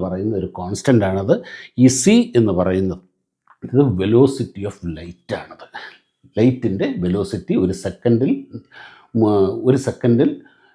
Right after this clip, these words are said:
ആ, മൂന്ന് ലക്ഷം കിലോമീറ്റർ എന്നുള്ള ആ വെലോസിറ്റിയാണിത്.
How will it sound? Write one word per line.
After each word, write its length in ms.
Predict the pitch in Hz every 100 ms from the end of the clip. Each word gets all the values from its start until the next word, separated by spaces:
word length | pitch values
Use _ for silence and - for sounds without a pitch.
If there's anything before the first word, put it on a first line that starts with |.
| _ -
ആ, 140 | 92 92
മൂന്ന് 180 | 120 165 147
ലക്ഷം 240 | - 123 104
കിലോമീറ്റർ 500 | 117 131 123 120 123 107 104
എന്നുള്ള 240 | 101 98 143 107
ആ 20 | 101
വെലോസിറ്റിയാണിത്. 800 | 92 98 104 90 - 90 87 92